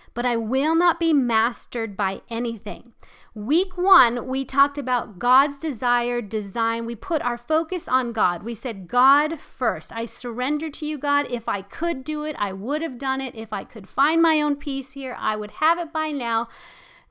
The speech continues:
God, you must be getting my attention. Into your hands, I commit this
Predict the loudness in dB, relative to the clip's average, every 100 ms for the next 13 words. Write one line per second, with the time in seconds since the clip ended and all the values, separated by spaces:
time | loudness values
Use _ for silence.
0 | -6 0 4 4 0 -6 -2 -2 -2 -4
1 | -8 -6 -6 -4 -4 -4 -6 -8 -8 -8
2 | -10 -14 -18 -20 _ _ 4 4 2 -2
3 | -2 -2 -4 -2 -4 -6 -6 -6 -4 -4
4 | -4 -8 -20 -14 -10 -4 -4 -2 -6